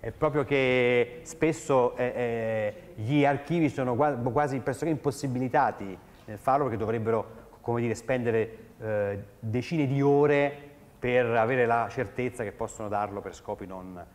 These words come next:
non commerciali. Quando c'è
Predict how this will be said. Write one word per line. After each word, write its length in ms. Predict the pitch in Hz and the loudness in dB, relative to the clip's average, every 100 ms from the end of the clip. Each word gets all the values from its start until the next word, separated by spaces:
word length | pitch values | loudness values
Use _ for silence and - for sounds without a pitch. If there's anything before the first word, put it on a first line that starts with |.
| - | -20
non 580 | - 101 95 92 92 92 90 - - - - - - | -14 -12 -10 -12 -12 -14 -18 -20 -20 -20 -20 -20 -8
commerciali. 600 | 120 95 - 104 78 73 - - - - - - - - - | -4 -4 -2 -2 -2 -6 -16 -20 -20 -20 -20 -20 -18 -18 -2
Quando 280 | 151 165 | 0 2
c'è 280 | 139 135 123 | 0 0 0